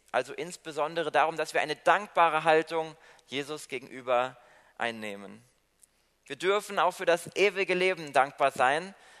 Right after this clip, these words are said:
dem wir entgegenblicken dürfen. Wir werden eines Tages bei Gott im Himmel sein und dort erwartet uns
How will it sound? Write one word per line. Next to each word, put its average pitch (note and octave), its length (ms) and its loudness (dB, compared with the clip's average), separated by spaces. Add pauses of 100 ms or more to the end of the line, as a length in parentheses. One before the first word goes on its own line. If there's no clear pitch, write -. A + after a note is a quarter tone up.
(140)
dem D3 280 -6
wir D#3 220 2
entgegenblicken D3 720 -4
dürfen. G#2+ 420 -10 (2750)
Wir A#2+ 140 -12
werden D3 260 4
eines C#3 300 -4
Tages C#3+ 380 -2
bei B2+ 160 -4
Gott C#3+ 420 -4 (360)
im C3 140 -14
Himmel D#3+ 380 -4
sein C#3 460 2
und B2 200 -14
dort D3 300 4
erwartet D3+ 560 2
uns C3 480 -10